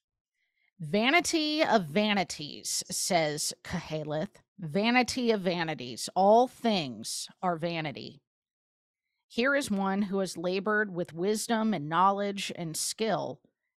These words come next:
and yet to another who has not labored over it, he must leave property. This also is vanity and a great misfortune.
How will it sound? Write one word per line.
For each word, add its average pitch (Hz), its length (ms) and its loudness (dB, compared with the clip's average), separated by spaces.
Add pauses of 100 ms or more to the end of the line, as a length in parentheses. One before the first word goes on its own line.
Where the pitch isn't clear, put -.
(100)
and 196 120 2
yet 208 260 4
to 208 200 0
another 190 720 0
who 180 140 -2
has 180 280 0
not 190 380 2
labored 160 360 -2
over 151 340 -4
it, 151 180 0 (260)
he - 180 0
must 185 300 0
leave 175 320 -2
property. 151 640 -4 (920)
This 220 420 2
also 208 500 2
is 151 180 -8
vanity 143 580 -8 (160)
and 175 140 0
a 160 40 0
great 170 300 -4
misfortune. 160 800 -6